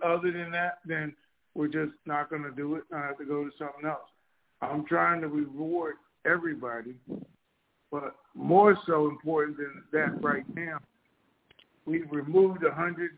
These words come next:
something thousand people who've been getting this tweet and sitting back, living off all you guys, and just want to know when it's happening and then get on and get all the information and the benefit of everything that we've all gone through.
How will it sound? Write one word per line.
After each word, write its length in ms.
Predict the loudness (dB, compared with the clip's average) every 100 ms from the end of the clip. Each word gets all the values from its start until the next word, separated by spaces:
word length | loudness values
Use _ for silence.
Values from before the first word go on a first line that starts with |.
| -6
something 360 | -4 -4 -6 -2
thousand 400 | 0 0 -2 -6 -8
people 320 | -10 -8 -10
who've 300 | -8 -8 -6
been 140 | -4
getting 320 | 2 0 0 -4
this 140 | -4 -6 -2
tweet 260 | -2 -2 -6
and 140 | -8 0
sitting 260 | 0 0 2
back, 280 | 4 4 2 2
living 340 | 2 4 4
off 180 | 2 0 -2
all 140 | -2 -2
you 80 | 0
guys, 180 | -2 -4 -14 _ _ -8
and 200 | -8 -4
just 300 | 2 2 2 -8
want 280 | -4 -4 -4 -12 _ _ _ _ -6
to 160 | -4 -4
know 180 | 0 4
when 240 | 4 4 2
it's 220 | 0 -2 _ -2
happening 600 | 4 4 2 -10 -10 -10
and 120 | -6
then 220 | -6 -4
get 140 | -2 -2
on 260 | -2 -6
and 140 | -10 -4
get 100 | -2
all 200 | 0 -2
the 80 | -4 -10
information 720 | -14 -12 -6 -6 -6 -10 -10
and 140 | -14 -20 _ _ _ -8
the 80 | -4
benefit 500 | 4 4 4 0 -2
of 100 | -2 0
everything 560 | 2 2 0 -2 -4 0
that 200 | 0 0
we've 300 | 0 2 0 -2
all 260 | -2 0 -2
gone 440 | -4 -4 -4 -6
through. 280 | -6 -6 -6